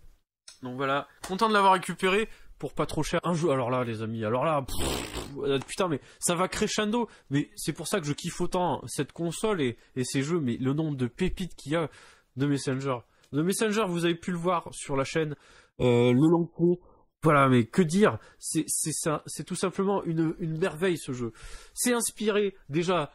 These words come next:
d'un des plus grands classiques de, de l'époque huit et seize bits.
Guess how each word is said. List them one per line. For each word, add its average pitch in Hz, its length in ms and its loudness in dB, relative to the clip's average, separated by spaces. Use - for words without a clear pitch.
d'un 196 180 0
des 196 120 0
plus - 160 -6
grands 156 420 0
classiques - 760 -4
de, 123 300 -2
de 127 140 -4
l'époque 139 400 -2
huit 139 240 -6
et 147 60 -4
seize 135 200 -4
bits. 180 160 -6